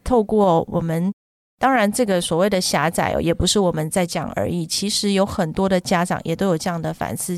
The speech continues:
因为这个狭窄的部分也是我们从另外一个爸爸的口中听出来，我们觉得很有道理。真的，孩子他们现在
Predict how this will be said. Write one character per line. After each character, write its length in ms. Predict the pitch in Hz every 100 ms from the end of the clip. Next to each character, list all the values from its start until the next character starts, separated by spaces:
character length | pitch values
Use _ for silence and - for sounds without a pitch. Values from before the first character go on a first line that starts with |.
| -
因 100 | 226
为 80 |
这 200 | 220 262
个 120 | 214 160 - _ _
狭 220 | - -
窄 160 | 233 196
的 80 | 170
部 140 | 202
分 180 | 202 190
也 120 | 160
是 160 | - 190
我 60 |
们 100 | 160
从 180 | - 170
另 100 | 180
外 120 | 185
一 20 |
个 80 | 165
爸 160 | 185 170
爸 140 | -
的 60 | -
口 180 | - -
中 240 | 180 160
听 180 | - -
出 140 | 180
来， 80 | 180
我 60 | 208
们 100 | 220
觉 140 | 196
得 60 | 180
很 100 | 185
有 120 | 180 -
道 180 | 190 - -
理。 160 | - - _ _ _ _
真 140 | - 269
的， 100 | 233
孩 180 | 196
子 200 | 185 208
他 180 | 185 -
们 140 | 208 190
现 200 | 226 202
在 220 | 202